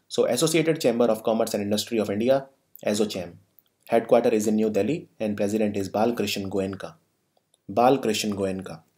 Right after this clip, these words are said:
What about the C I I? Again, an industry body, Confederation of Indian Industry,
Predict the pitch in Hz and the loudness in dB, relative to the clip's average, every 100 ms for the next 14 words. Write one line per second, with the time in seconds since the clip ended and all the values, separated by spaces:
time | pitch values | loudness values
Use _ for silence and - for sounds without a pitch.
0 | _ _ _ _ _ - 131 139 143 147 | _ _ _ _ _ 0 4 6 6 4
1 | 143 151 147 143 190 208 113 123 160 147 | 2 4 4 4 0 -4 -2 2 4 4
2 | 139 - 151 139 135 - - _ _ 120 | 0 -2 0 0 0 -2 -12 _ _ 0
3 | 120 135 135 131 139 127 123 123 120 120 | 6 6 6 2 2 2 0 2 2 0
4 | 147 160 | -2 -4